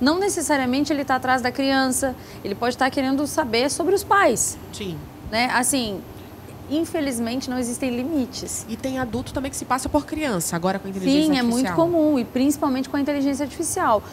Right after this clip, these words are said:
Speaker 1: Antes faziam de uma forma mais rústica, né? Numa troca de mensagens ali. Hoje em dia, já num aparato muito mais, uma engenharia muito mais complexa,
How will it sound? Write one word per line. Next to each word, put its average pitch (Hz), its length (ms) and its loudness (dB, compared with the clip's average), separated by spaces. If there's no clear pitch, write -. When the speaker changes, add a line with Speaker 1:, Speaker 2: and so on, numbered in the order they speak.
Speaker 1:
Antes 359 460 4
faziam 302 380 4
de 285 80 4
uma 294 180 4
forma 269 380 4
mais 254 220 2
rústica, 269 580 2
né? 233 300 0
Numa 262 260 6
troca 254 320 2
de 233 100 0
mensagens 254 800 4
ali. 311 300 2
Hoje 285 300 4
em 349 80 4
dia, 277 380 2
já 285 260 2
num 339 140 0
aparato 302 460 4
muito 302 300 2
mais, 294 680 0
uma 233 180 -2
engenharia 247 760 2
muito 247 400 -2
mais 269 400 0
complexa, 226 760 0